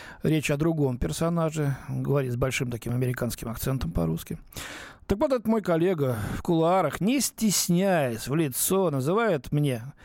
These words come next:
Россию страной дураков, в которой на протяжении всей ее истории не было, нет и не может быть ничего, кроме мерзости и грязи. Он здесь работает и живет, да? И он страстно желает, чтобы она навеки закрылась, мы, то бишь, да, в своих границах, самоизолировались и не мешали жить остальному нормальному миру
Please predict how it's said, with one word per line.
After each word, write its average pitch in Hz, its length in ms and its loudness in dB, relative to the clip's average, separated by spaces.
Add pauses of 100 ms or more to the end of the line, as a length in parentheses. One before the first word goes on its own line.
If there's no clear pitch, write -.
(120)
Россию 143 540 -2
страной 202 360 0
дураков, 127 720 -4 (480)
в - 60 -18
которой 196 380 2
на 180 120 0
протяжении 220 540 0
всей 247 320 2
ее 170 160 4
истории 139 400 0
не 175 200 2
было, 131 240 0
нет 160 300 -2
и 131 60 -2
не 139 100 2
может 151 320 2
быть 120 220 -4
ничего, 160 320 2
кроме 135 320 0
мерзости 135 640 0
и 107 120 -2
грязи. 160 680 0 (240)
Он 127 140 0
здесь 139 180 -4
работает 139 400 -2
и 117 60 -4
живет, 123 280 -2
да? 185 200 -2 (680)
И - 60 2
он 214 100 4
страстно 254 360 2
желает, 208 360 2
чтобы 151 240 0
она 156 140 2
навеки 160 480 0
закрылась, 156 680 0
мы, 127 180 2
то 98 120 -10
бишь, 113 180 -6
да, 190 140 0
в 208 60 -4
своих 170 240 0
границах, 160 560 -2
самоизолировались 202 920 0
и 214 60 -2
не 220 100 2
мешали 220 320 2
жить 160 200 0
остальному 160 380 0
нормальному 143 420 0
миру 139 280 0